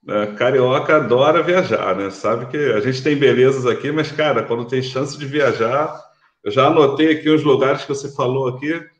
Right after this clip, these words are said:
pra mim poder conhecer. Quando eu já vi que eu tinha uma ida programada pra, pros Lençóis,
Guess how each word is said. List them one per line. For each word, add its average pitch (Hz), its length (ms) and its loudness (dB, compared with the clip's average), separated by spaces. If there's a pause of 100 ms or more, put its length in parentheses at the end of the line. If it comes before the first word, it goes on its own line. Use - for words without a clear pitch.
(280)
pra 117 140 -4
mim 139 80 -2
poder 147 360 2
conhecer. 175 400 0
Quando 131 200 0
eu 113 80 0
já 147 160 6
vi 180 280 0
que 185 320 0 (140)
eu 131 140 0
tinha 156 240 0
uma 139 180 2
ida 131 160 4
programada 120 500 -2
pra, 104 460 -2 (300)
pros 110 160 -8
Lençóis, 110 680 -2